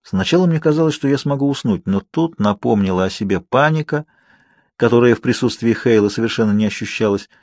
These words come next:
Поняв, что быстро заснуть не удастся, я свернулась калачиком и попыталась расслабиться. "Элис?" "Да, Белла?"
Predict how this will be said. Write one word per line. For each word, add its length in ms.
Поняв, 300
что 180
быстро 320
заснуть 400
не 100
удастся, 480
я 120
свернулась 460
калачиком 600
и 120
попыталась 540
расслабиться. 760
"Элис?" 460
"Да, 220
Белла?" 340